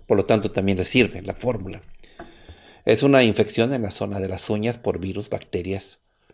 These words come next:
u hongos. Estas lesiones se producen cuando el niño se muerde la zona de la cutícula, o sea, la piel fina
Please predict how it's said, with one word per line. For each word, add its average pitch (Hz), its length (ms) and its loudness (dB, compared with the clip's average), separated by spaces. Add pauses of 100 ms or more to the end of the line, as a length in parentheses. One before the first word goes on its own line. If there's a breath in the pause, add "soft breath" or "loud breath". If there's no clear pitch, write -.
u - 320 0
hongos. - 720 -6 (840 soft breath)
Estas 117 280 4
lesiones 117 420 2
se 123 120 0
producen 113 640 -2
cuando 85 800 -10 (220)
el 95 160 -4
niño 117 440 -6 (920 soft breath)
se - 200 -4
muerde 107 320 2
la 90 120 -6
zona 107 260 -4
de 92 80 -4
la 85 160 -10
cutícula, 98 800 -6
o 92 60 -12
sea, 98 160 -6
la 95 200 -6
piel 101 400 -6
fina 110 560 -4